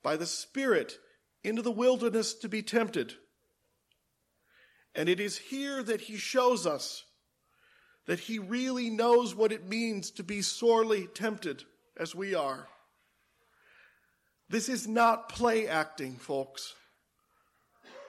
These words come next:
We do not have a mild-mannered Jesus of Nazareth stepping into a phone booth to reveal that under his robes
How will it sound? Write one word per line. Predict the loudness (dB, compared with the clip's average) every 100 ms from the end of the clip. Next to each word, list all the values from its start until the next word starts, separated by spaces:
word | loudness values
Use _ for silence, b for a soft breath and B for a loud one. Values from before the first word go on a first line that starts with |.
| B
We | -6 -2
do | 4
not | 4 4
have | 4 4
a | 4
mild-mannered | 2 4 4 4 2 0 -2 0 -2 -4
Jesus | -6 -6 -6 -8
of | -10 0
Nazareth | 2 2 -2 -6 -8
stepping | -6 -4 -2 -2
into | -4 -2 -2
a |
phone | -2 -2 0 0
booth | -2 -2 -8
to | -4
reveal | -2 0 -2
that | 0 0
under | 0 -2
his | -4
robes | -2 0 0 -2 -8